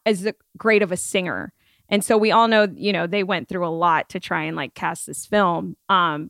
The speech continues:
but I think at the end of the day, they found people that, that could act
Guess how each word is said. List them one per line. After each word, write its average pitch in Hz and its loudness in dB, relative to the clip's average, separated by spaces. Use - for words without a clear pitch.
but 202 0
I 214 0
think 226 -4
at 202 -2
the 208 -2
end 214 2
of 202 -2
the 202 2
day, 180 2
they 180 -4
found 180 -2
people 170 -6
that, 160 -4
that - -6
could 233 0
act 175 0